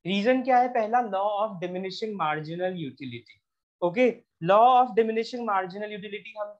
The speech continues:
पढ़ेंगे consumer behavior में भी, और आप लोगों ने पढ़ा होगा। law of डीएमयू ये होता है कि किसी भी product को जब हम ज्यादा consume करते हैं,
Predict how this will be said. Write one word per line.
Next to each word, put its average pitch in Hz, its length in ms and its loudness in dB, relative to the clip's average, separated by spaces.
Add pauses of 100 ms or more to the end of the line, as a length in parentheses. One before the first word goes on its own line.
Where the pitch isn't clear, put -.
पढ़ेंगे 185 440 0
consumer 180 540 -4
behavior 165 540 -4
में 165 160 -4
भी, 175 100 -8
और 190 120 -4
आप 165 200 -2
लोगों 165 160 -8
ने 185 80 -4
पढ़ा 156 320 0
होगा। 165 460 2 (540)
law 233 380 6
of 220 80 -6
डीएमयू 208 400 -2
ये 196 200 0
होता 190 320 -2
है 156 180 2
कि 226 120 -2
किसी 220 340 -8
भी 226 140 -2
product 180 440 0
को 220 80 0
जब 180 260 -2
हम 214 140 -10
ज्यादा 151 400 0
consume 170 520 -6
करते 139 320 -8
हैं, 120 240 -18